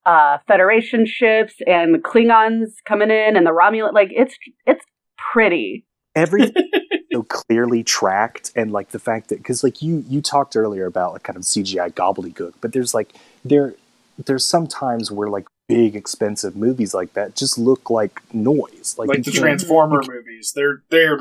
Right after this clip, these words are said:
Speaker 3: literally noise.
Speaker 2: You cannot track a single thing that's happening on screen. Like, you can't, you can't track the action, you can't track the characters at all. But because the Federation ships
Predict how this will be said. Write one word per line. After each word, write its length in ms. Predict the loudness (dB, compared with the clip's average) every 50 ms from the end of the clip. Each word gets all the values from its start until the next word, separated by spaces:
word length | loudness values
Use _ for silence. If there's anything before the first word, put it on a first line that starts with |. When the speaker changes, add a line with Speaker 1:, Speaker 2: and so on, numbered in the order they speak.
| -6 -14
Speaker 3:
literally 640 | -10 -2 0 2 2 2 0 -2 -2 -4 -4 -6 -6
noise. 640 | -8 -8 -8 -8 -10 -14 -20 -20 -18 -18 -18 -18 _ _ _ _ _ _ _ _ _ -12
Speaker 2:
You 260 | -10 -6 -4 -4 -4
cannot 640 | -4 -6 -8 -6 -6 -4 -4 -4 -4 -2 -4 -4 -6 _ _
track 480 | -6 -6 -4 -2 -2 -4 -4 -6 -10 -16 -20 -14 _ -8
a 80 | -4
single 640 | -4 -2 -2 -2 -2 0 0 0 0 0 -2 -2 -2
thing 300 | -2 0 -2 -2 -2 -4
that's 200 | -10 -6 -4 -4
happening 420 | -2 -4 -4 -6 -12 -16 -14 -12 -10
on 160 | -10 -8 -6
screen. 300 | -6 -6 -6 -8 -12 -12 _ _ _ -4
Like, 200 | -4 -2 -2 -4
you 80 | -8 -8
can't, 340 | -6 -6 -4 -4 -4 -4
you 180 | -6 -8 -10 -10
can't 280 | -8 -6 -6 -6 -4 -2
track 260 | -2 -2 -2 -4 -4
the 140 | -12 -10 -6
action, 480 | -6 -6 -6 -6 -6 -6 -4 -4 -4
you 80 | -6 -6
can't 240 | -4 -4 -4 -4 -4
track 240 | -4 -6 -6 -6
the 60 | -8 -8
characters 580 | -4 -2 0 0 -2 -2 -4 -4 -4 -4 -4 -2
at 220 | -2 -2 -2 -2
all. 300 | -6 -8 -8 -10 -14 -14 _ -4
But 800 | -2 -2 0 0 -2 -2 -2 -2 -2 -2 -2 -2 -2 -2 -2 -4 _ _ _ -6 -6 -6 -6 _ _ _ _ _ _ _ _ _ _ -18 -16 -12 -8
because 880 | -6 -6 -6 -6 -6 -6 -2 0 0 0 0 -2 -6 -6 -6 -4 -4 -4 -6 -6
the 80 | -10 -10
Federation 580 | -8 -6 -6 -4 -4 -4 -2 -4 -4 -4 -4
ships 520 | -6 -4 -4 -4 -4 -6 -6 -8 -8 -8